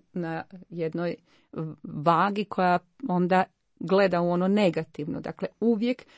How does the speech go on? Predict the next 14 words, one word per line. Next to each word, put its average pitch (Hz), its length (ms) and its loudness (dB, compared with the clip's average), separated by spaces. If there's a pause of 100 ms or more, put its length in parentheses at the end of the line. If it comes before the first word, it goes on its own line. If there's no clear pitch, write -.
(120)
se - 180 2
odlučivati 180 840 -2
za 175 200 0
ono 165 220 0
što 185 220 -4
je 185 120 0
dobro. 170 480 0 (560)
I 196 300 2 (180)
na 190 160 4
principu, 302 640 2
ja 302 160 2
bih 311 120 2
rekla, 294 360 4 (420)
uspjeh 277 440 6